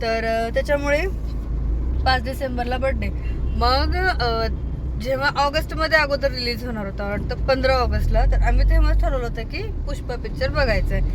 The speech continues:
म्हणजे पंधरा ऑगस्ट ते सोळा ऑगस्ट, सतरा, अठरा, वीस तारखेपर्यंत कधी पण बघायचं असं ठरवलेलं. मग काहीतरी त्याची डेट पुढे गेली वाटतं. त्याच्यानंतर मग असं समजलं की, अ, पाच डिसेंबरला रिलीज होणार आता.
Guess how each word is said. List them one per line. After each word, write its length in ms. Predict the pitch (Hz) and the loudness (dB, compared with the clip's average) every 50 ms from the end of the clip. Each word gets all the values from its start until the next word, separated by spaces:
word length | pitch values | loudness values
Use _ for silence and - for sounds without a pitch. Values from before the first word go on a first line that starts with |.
| - - - - - | -2 -4 -4 -4 -2
म्हणजे 180 | - 247 226 - | -2 -2 -2 -2
पंधरा 360 | - - 285 277 285 285 294 | 0 0 0 2 2 2 2
ऑगस्ट 340 | 269 294 294 294 302 - - | 4 2 2 0 -2 -2 -2
ते 60 | 330 | -2
सोळा 260 | 330 - 349 339 285 | -2 -2 0 0 0
ऑगस्ट, 320 | 285 285 285 294 302 302 - | 0 0 -2 -2 -4 -4 -6
सतरा, 440 | - 311 330 320 - - 277 285 | -6 -6 -6 -6 -4 0 0 0
अठरा, 400 | 285 277 - 277 - - 277 269 269 | 0 2 0 0 0 2 2 2 2
वीस 260 | - - - - - | 2 2 0 0 2
तारखेपर्यंत 440 | 302 277 269 - - - 285 311 - - | 0 0 0 0 0 0 0 0 0 0
कधी 140 | - - 226 | 0 0 -2
पण 220 | - - - - 277 | 0 0 -2 0 0
बघायचं 320 | 262 240 240 220 - 285 | 2 2 2 2 2 0
असं 220 | 254 277 - 339 | 0 2 2 2
ठरवलेलं. 500 | 359 - 370 330 285 254 226 214 202 - - - - - - - - - - - - | 2 2 2 4 4 4 2 2 2 0 0 0 0 0 0 -2 -2 -2 -2 -2 -2
मग 80 | - - | 0 0
काहीतरी 380 | 262 262 262 285 285 - - | 2 2 2 4 4 4 4
त्याची 440 | - 277 277 - - 294 311 311 330 - | 4 2 2 2 0 0 0 0 0 -2
डेट 520 | - - - - - 262 269 277 - - - - - - - | -2 -2 0 2 2 4 4 4 4 2 2 4 4 4 4
पुढे 220 | 302 285 277 277 | 4 4 4 4
गेली 260 | - 247 226 - 427 | 4 4 4 4 4
वाटतं. 360 | - 208 196 - - - 277 294 - - - - - - - - | 2 4 4 4 4 4 4 4 4 4 2 2 2 2 2 2
त्याच्यानंतर 540 | 254 247 - 269 262 262 254 240 269 262 | 4 4 4 4 4 4 4 4 2 4
मग 160 | 247 262 269 269 - 247 | 4 4 4 4 4 4
असं 180 | 247 240 - - | 4 4 4 4
समजलं 400 | - - 247 247 240 - - 240 | 2 2 2 2 2 2 0 2
की, 220 | - 277 285 269 | 2 2 2 4
अ, 460 | - - - - - 214 202 - 208 | 4 2 4 4 4 4 4 4 4
पाच 320 | - - 170 226 226 - - | 4 4 4 4 4 4 2
डिसेंबरला 580 | - - - - - - - 214 214 214 220 | 2 2 2 0 0 0 2 2 2 2 2
रिलीज 340 | 220 226 220 208 202 196 202 | 2 2 2 2 2 4 4
होणार 220 | 196 196 - - | 4 4 4 4
आता. 240 | 277 - - - - | 4 4 4 4 4